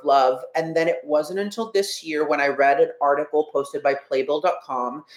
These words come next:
that talked about a performing arts high school in Florida that was presenting Indecent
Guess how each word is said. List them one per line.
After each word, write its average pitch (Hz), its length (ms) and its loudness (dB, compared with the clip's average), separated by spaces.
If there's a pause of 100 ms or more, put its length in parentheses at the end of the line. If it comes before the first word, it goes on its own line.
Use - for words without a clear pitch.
(240)
that 170 180 6
talked - 380 0
about 143 500 2
a - 60 -10
performing 147 420 -4
arts 147 200 -4
high 131 160 -2
school 147 240 -6
in 170 100 -12
Florida 127 500 2
that 131 160 2
was - 120 -10
presenting 131 600 -6
Indecent 127 840 -8